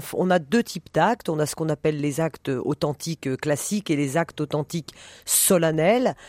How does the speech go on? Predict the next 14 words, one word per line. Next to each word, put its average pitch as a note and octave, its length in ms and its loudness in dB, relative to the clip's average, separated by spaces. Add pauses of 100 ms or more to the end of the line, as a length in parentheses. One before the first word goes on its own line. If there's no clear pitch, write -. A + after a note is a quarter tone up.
(220)
Pour C#3+ 140 -4
un C#3+ 60 0
certain F3 340 0
nombre, E3 320 2
euh, B2+ 380 0
d'actes C3 640 -2
solennels, D#3 760 2
je - 200 -12
prendrai C3+ 320 -6
comme C3+ 180 -2
exemple C#3 440 -2
la A#2 80 0
donation, C#3 600 0
donation-partage. C#3 1080 0